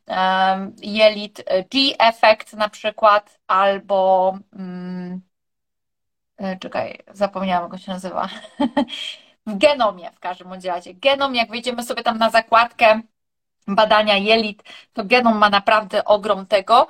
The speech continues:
Można też do nich zadzwonić i spytać, który oni najbardziej polecają. Teraz mają fajnie, bo na stronie można sobie dodatki jeszcze dobrać. Można dobrać na przykład jeszcze histaminę dodatkowo, zonulinę, żeby sprawdzić szczelność bariery jelitowej, czy sprawdzić, czy nie mamy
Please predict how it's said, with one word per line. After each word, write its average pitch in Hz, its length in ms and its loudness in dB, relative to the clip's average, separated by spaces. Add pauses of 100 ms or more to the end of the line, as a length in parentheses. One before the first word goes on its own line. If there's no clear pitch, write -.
(240)
Można 240 300 0
też 226 160 -10
do 240 100 -4
nich 226 160 -2
zadzwonić 240 500 0
i 226 100 -14
spytać, 226 380 -2
który 254 380 -2
oni 214 260 0
najbardziej 202 720 0 (320)
polecają. 233 640 2
Teraz 247 300 -2
mają 214 180 0
fajnie, 233 380 0
bo 214 100 -2
na 208 120 -4
stronie 240 440 2
można 214 260 2
sobie 208 220 -8
dodatki 208 500 0
jeszcze 185 300 -2
dobrać. 185 640 2
Można 233 220 4
dobrać 214 280 2
na 202 80 -6
przykład 175 240 -2
jeszcze 180 220 -12
histaminę 247 640 0
dodatkowo, 202 760 2 (300)
zonulinę, 233 720 2
żeby 202 160 -12
sprawdzić 196 500 -4
szczelność 240 420 0
bariery 208 400 4
jelitowej, 190 560 -2
czy 190 140 -18
sprawdzić, 190 460 0
czy - 140 -14
nie 190 120 -6
mamy 180 360 2